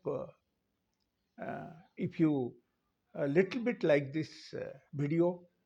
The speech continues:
uh, please like and subscribe it. So whenever, uh, my next video comes, <clears throat> that means you will get the,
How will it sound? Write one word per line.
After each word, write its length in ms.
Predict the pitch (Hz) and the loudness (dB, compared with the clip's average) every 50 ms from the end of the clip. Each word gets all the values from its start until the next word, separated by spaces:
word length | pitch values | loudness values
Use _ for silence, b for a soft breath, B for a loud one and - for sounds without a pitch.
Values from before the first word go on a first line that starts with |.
| _ _ _ _ _ _ - | _ _ _ _ _ _ -8
uh, 180 | 156 139 135 127 - - | -6 -6 -6 -6 -6 -2
please 440 | 170 165 175 175 160 - - - - _ _ _ _ - | 0 0 2 0 0 -4 -10 -20 -20 _ _ _ _ -8
like 480 | - 139 135 143 165 175 - - - - _ _ _ _ _ - - | -2 0 2 2 2 0 -4 -12 -20 -20 _ _ _ _ _ -10 -8
and 160 | 160 139 131 | -6 -6 -6
subscribe 480 | - - 127 - - - 175 170 151 | -4 -4 -6 -2 4 6 6 6 6
it. 200 | 160 165 160 - - _ _ _ _ _ _ _ _ | 2 -4 -6 -8 -20 _ _ _ _ _ _ _ _
So 320 | _ - - 175 165 160 143 | _ 0 2 4 4 4 2
whenever, 460 | 135 147 160 175 175 190 190 165 160 - _ _ _ _ _ _ _ _ _ _ _ _ - - | 0 0 0 4 6 4 4 4 2 -14 _ _ _ _ _ _ _ _ _ _ _ _ -14 -10
uh, 120 | 151 143 | -8 -6
my 340 | 139 139 139 135 131 131 135 143 | -4 -4 -4 -4 -6 -8 -8 -6
next 240 | 147 160 147 - - | -4 -4 -4 -4 -6
video 260 | - 143 135 175 170 | -6 -4 0 0 0
comes, 460 | 170 - - 180 180 175 143 - - - - _ _ _ _ _ | 0 0 0 0 0 0 -2 -2 -8 -18 -20 _ _ _ _ _
<clears throat> 260 | _ _ _ _ - | _ _ _ _ 2
that 840 | 254 240 - - - 226 254 202 165 151 135 131 131 123 147 147 143 - | 2 2 2 6 8 10 12 12 12 10 8 6 4 2 2 2 2 -2
means 260 | 160 160 156 - - | -2 -2 -4 -4 -2
you 100 | 143 143 | 0 0
will 80 | 135 123 | 0 2
get 200 | 139 143 135 135 | 0 0 2 4
the, 180 | 151 131 123 | 2 2 2